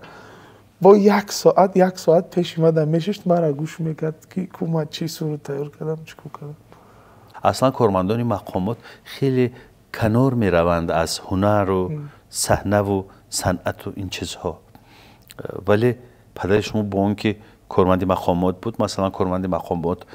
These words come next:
Speaker 2: حتماً پسرش را در روحیه همون حرفه خودش تربیت می‌کند. انتظام، ترتیب، یعنی آینده می‌خواهد که او نیز دوام دهنده کارش باشد. اما پدر شما نه،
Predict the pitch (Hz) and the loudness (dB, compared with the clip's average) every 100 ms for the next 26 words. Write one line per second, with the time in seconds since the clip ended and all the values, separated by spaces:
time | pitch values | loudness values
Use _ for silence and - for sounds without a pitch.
0 | - - 101 - 107 - - 107 101 - | -20 -4 -4 0 -2 -2 0 0 0 2
1 | 101 92 - - - 85 92 87 - - | 0 0 -6 -20 -8 2 4 2 -4 -20
2 | - - - - 107 101 85 87 98 104 | -20 -12 -10 -6 -4 0 2 4 6 4
3 | 98 98 104 104 - - - - - - | 2 2 2 0 -4 -20 -14 -12 -8 2
4 | - - 107 101 113 107 - 87 71 69 | 2 4 2 2 0 0 0 -2 -2 -4
5 | 62 67 - 71 - - - _ _ _ | -6 -8 -8 -10 -10 -18 -20 _ _ _
6 | _ _ _ 220 87 - 80 85 82 80 | _ _ _ -4 -2 -2 -2 0 -2 -2
7 | - 85 - - 82 80 82 85 85 85 | 0 0 -2 -6 -4 -2 -2 -2 -2 -2
8 | 80 80 82 80 - - - 87 80 92 | -2 0 0 0 -4 -20 -10 -8 -2 -2
9 | 85 - 90 - _ 110 104 98 90 - | -2 -6 -8 -10 _ -2 2 2 2 -2
10 | 98 90 80 78 76 73 80 - 78 73 | -2 0 0 -2 -4 -2 -4 -4 -6 -6
11 | 69 80 76 104 113 123 - 110 117 107 | -10 -12 -6 -2 0 0 -2 -2 -2 -4
12 | 107 117 110 101 92 69 | -4 -4 0 4 4 2